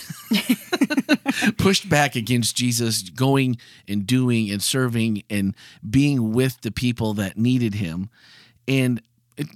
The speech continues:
I guess it was just a little bit of a light on, like, if, you know, if Jesus had some pushback, maybe it's not unreasonable to think we'll have as much or more, and we might not be as, uh, equipped to deal with it as he is.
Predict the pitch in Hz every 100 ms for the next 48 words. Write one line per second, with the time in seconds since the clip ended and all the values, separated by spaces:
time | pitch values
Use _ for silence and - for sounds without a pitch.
0 | _ _ _ _ _ 311 311 285 202 196
1 | 170 160 151 139 123 120 120 120 110 113
2 | - 113 110 - - 123 113 - _ -
3 | 139 120 107 113 185 220 170 131 107 104
4 | 107 101 101 - 113 - 98 107 120 123
5 | 120 107 113 _ - 104 104 - 117 110
6 | 104 113 113 110 101 101 107 101 104 104
7 | 101 95 95 92 98 90 85 90 104 -
8 | _ _ _ - 101 101 101 98 104 104
9 | 104 98 95 90 98 92 92 - 113 -
10 | - 107 98 117 139 226 233 - 247 302
11 | -